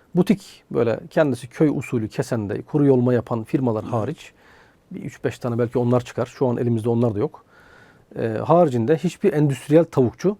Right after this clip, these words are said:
Speaker 1: rekabet edemez ve bu işi çözemez. O yüzden biz fıkıhçılara sorduğumuzda biz bu işe sertifika vermezsek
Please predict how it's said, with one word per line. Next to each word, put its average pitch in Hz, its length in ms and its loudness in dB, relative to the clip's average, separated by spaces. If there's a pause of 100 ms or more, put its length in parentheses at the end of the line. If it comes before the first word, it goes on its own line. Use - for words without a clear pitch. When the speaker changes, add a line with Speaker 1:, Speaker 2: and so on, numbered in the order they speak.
Speaker 1:
rekabet 147 680 0
edemez 170 460 2 (140)
ve 156 120 6
bu 170 80 6
işi - 80 -2
çözemez. - 560 -4 (840)
O 165 100 6
yüzden 196 260 4
biz 175 160 -2
fıkıhçılara 175 520 2
sorduğumuzda 127 600 2
biz 170 200 0
bu 165 140 8
işe 147 200 2
sertifika - 540 0
vermezsek 135 680 0